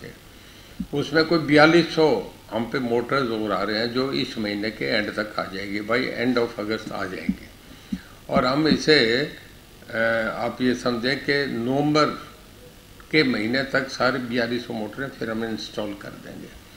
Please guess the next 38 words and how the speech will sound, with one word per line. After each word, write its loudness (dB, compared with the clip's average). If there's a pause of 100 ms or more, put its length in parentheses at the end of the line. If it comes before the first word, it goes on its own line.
(280)
जिन -2
जिन 0
के -2
कनेक्शन -4
है, 0
जिन्होंने -2 (480)
इकतीस -2
बारह 2
दो -2
हज़ार 2
अठारह -2
तक -8
हम -6 (100)
पे -4
सारा -4
जो -4
पैसा -6
जमा -2
करा -8
रखा -12
है, -8 (560)
water 0
pump -2
set -4
के 2
भी -2
दे 0
दिए, -2
जिन्होंने -4 (140)
जो 2
remaining 6
cases -4
हैं -8 (120)
उनको -6
सारों -4
को, -10 (440)
तो 4
हमारे 4